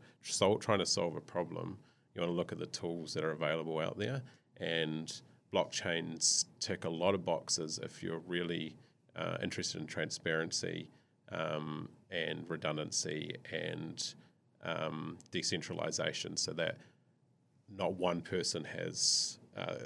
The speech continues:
is the grandmaster of control over something. And if those things are important to you, then blockchains are a, a great way of solving those challenges. Um, and I think for A I, I think a lot of those things are quite important.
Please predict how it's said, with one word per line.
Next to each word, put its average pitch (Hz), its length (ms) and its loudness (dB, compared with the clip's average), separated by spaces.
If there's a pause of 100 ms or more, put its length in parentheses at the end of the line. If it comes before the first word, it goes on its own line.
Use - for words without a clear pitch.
(120)
is 87 140 -6
the 85 80 -6
grandmaster 82 800 -2
of 78 140 -4
control 85 520 -2 (480)
over 82 200 -4
something. 80 480 -4 (340)
And 90 80 4
if 87 100 -4
those 110 300 8
things 92 220 4
are 85 60 2
important 85 420 -2
to 87 120 -4
you, 80 60 -4
then 80 380 -4 (360)
blockchains 85 880 0 (360)
are 80 280 2
a, 82 440 0
a 80 40 -2
great 85 300 2
way 85 140 0
of 85 100 -4
solving 85 420 -4
those 85 220 -4
challenges. 87 600 -2 (440)
Um, 82 360 0
and 90 80 4
I 90 40 6
think 107 260 2
for 101 100 0
A 90 240 4
I, 85 420 2 (420)
I 92 60 -6
think 92 220 2
a 95 40 2
lot 87 180 2
of 85 80 0
those 85 260 0
things 90 460 0
are 85 320 2 (320)
quite 85 200 0
important. 90 580 -4